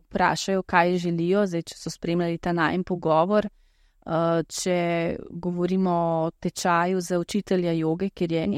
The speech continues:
enoletni program, se pravi skupinski program,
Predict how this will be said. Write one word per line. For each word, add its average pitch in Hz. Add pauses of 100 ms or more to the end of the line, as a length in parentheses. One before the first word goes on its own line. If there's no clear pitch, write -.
enoletni 175
program, 165
se -
pravi 160
skupinski -
program, 180